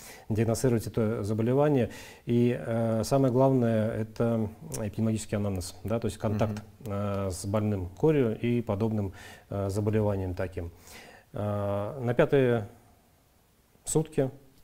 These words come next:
Speaker 1: м, появляется высыпание
Speaker 2: Давайте
Speaker 1: на
Speaker 2: вот,
Speaker 1: коже.
Speaker 2: э, поподробнее вот здесь сыпь. Ка-, какие-то есть характерные все-таки
Speaker 1: Да,
Speaker 2: особенности высыпи?
Speaker 1: характерно, она отличается от других,
Speaker 2: Может,
Speaker 1: э,
Speaker 2: откуда
Speaker 1: высыпаний,
Speaker 2: начинается, да, дальше?
Speaker 1: от
Speaker 2: Ага.
Speaker 1: других заболеваний с, э, экзантемами.
Speaker 2: Мгм.
Speaker 1: Э,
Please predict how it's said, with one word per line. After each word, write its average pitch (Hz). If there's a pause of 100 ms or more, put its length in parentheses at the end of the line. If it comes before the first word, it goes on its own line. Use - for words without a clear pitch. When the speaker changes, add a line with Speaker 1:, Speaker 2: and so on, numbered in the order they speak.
(140)
Speaker 1:
м, 98
появляется 113
высыпание 95 (260)
Speaker 2:
Давайте 139
Speaker 1:
на 131
Speaker 2:
вот, 117
Speaker 1:
коже. 110
Speaker 2:
э, 107
поподробнее 123
вот 104
здесь 98
сыпь. 123
Ка-, 110
какие-то 127
есть 175
характерные 120
все-таки 110
Speaker 1:
Да, 123
Speaker 2:
особенности 98
высыпи? 98
Speaker 1:
характерно, 113
она 113
отличается 113
от 104
других, 107
Speaker 2:
Может, 104
Speaker 1:
э, -
Speaker 2:
откуда 107
Speaker 1:
высыпаний, 139
Speaker 2:
начинается, 131
да, 107
дальше? 120
Speaker 1:
от 104
Speaker 2:
Ага. 110
Speaker 1:
других 123
заболеваний 143
с, -
э, 120
экзантемами. 120 (400)
Speaker 2:
Мгм. 107
Speaker 1:
Э, 110